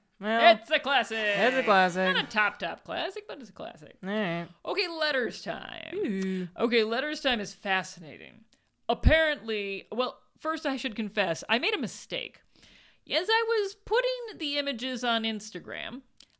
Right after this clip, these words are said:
Speaker 2: I accidentally started putting the images on my own personal Instagram, which is linked to go to my professional Facebook page.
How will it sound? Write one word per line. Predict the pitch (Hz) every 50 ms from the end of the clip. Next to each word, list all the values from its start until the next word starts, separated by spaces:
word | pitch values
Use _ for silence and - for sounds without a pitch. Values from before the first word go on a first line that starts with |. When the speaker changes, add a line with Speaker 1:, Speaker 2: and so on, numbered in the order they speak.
| _
Speaker 2:
I | 262 277 - - -
accidentally | 330 494 - - 466 403 320 285 269 269 262 262 254
started | 247 - 269 240 233 208
putting | - 240 226 226 208
the | 208 196
images | 196 190 175 190 190 175
on | - - 190 185 180
my | 180 180
own | 180 180 175 175
personal | - - - - 370 370 - - - 185 - - - 110
Instagram, | - - - - - - - - - - _ _ _ _ _ _ _
which | 220 285 370 392 349 311 - - - - - _ -
is | 233 233 202 214
linked | 214 220 254 330 427 403 302 240 233 - - -
to | - 240
go | 202 226 220 220 220
to | 220 - 226 214
my | 190 190 196 208 226 262 269 269 269 269 269 262 254 247 233 - _ _ _ _ _ _ _
professional | - 240 233 - - 277 269 226 - - 240 220 220 202 180 - _
Facebook | 262 247 220 - - - - - - _
page. | - - - - - -